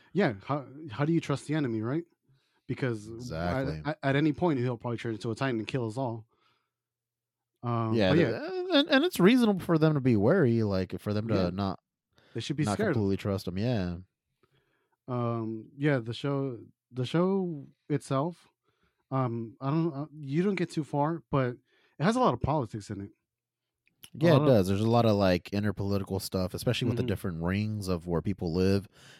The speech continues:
Speaker 2: and then
Speaker 1: Mm-hmm.
Speaker 2: the different core, and then the people who run stuff. Uh, it becomes very political. I remember
Speaker 1: Yeah.
Speaker 2: reading a little bit into it on their little wiki and stuff.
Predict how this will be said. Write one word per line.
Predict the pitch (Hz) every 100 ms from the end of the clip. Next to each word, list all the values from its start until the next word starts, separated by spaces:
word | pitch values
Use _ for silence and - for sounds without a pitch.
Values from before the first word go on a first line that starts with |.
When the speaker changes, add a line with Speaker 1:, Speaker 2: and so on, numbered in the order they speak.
| -
Speaker 2:
and | 90
then | 90
Speaker 1:
Mm-hmm. | 87
Speaker 2:
the | 85
different | 92 92 87
core, | - 107 110
and | 107
then | 92
the | 87
people | - 92 95
who | 92
run | 87 87 92
stuff. | 95 - 98 98
Uh, | 87 80
it | 82
becomes | 92 101
very | 90 98
political. | - 90 90 90 87 87 -
I |
remember | 110 117 110
Speaker 1:
Yeah. | 185
Speaker 2:
reading | 104
a | 90
little | 87 92
bit | 87
into | 92 90 -
it | 92
on | 90
their | 85
little | 85 87 82
wiki | 87 - 92
and | 87
stuff. | - 92 90